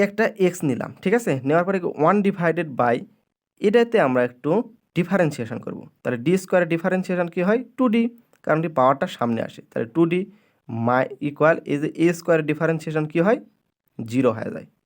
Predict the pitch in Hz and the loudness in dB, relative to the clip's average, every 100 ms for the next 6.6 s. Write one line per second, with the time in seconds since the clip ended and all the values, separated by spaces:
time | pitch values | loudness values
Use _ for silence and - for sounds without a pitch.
0 | _ - 131 143 156 165 160 135 120 117 | _ -2 -2 0 0 0 0 -4 -4 -6
1 | - - 143 139 123 120 120 135 135 139 | -10 -6 -2 2 2 0 -2 0 0 -2
2 | 139 240 277 _ _ - 117 143 123 117 | -2 -2 -4 _ _ -18 -2 2 2 0
3 | 76 - - - 208 262 269 - _ _ | -6 -10 -14 -4 0 0 -2 -6 _ _
4 | _ _ _ _ - 113 - - - - | _ _ _ _ -4 -4 -4 -10 -16 -16
5 | _ _ _ 143 143 151 180 185 160 147 | _ _ _ 0 2 0 -2 -2 -2 -2
6 | 143 180 196 - 120 | 2 2 0 -4 -6